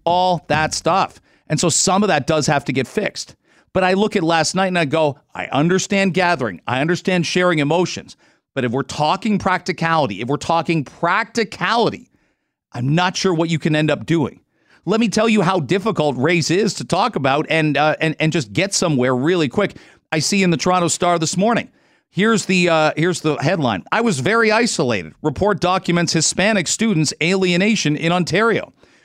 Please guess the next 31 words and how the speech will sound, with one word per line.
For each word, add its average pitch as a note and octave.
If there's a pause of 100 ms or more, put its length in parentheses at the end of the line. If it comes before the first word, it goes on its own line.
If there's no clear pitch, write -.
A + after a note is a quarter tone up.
(100)
New A3
study G#3
finds F#3
Hispanic G3
students C3
in C3
Ontario C3
don't F#3
see G#3
themselves C#3+
represented D3+ (300)
by E3
teachers D#3+
and F3+
peers, G#3 (300)
and C#3
many F3
reported E3+
struggling E3
while C#3+
developing C#3+
a D3
sense D3
of D3
belonging D3+
in C3
their D3
school C3
and C#3
community." F#3 (680)
Okay, A3